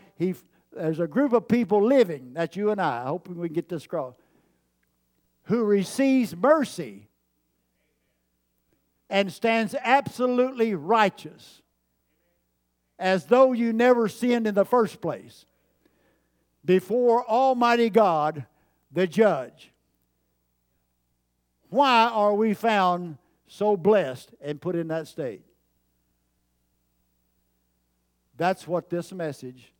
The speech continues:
is all about. The fourth stage was a word. Now let me read this.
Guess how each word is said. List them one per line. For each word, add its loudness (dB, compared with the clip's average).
is -8
all -4
about. -10
The -12
fourth -2
stage -2
was -8
a -4
word. -6
Now -6
let -4
me -8
read -4
this. -4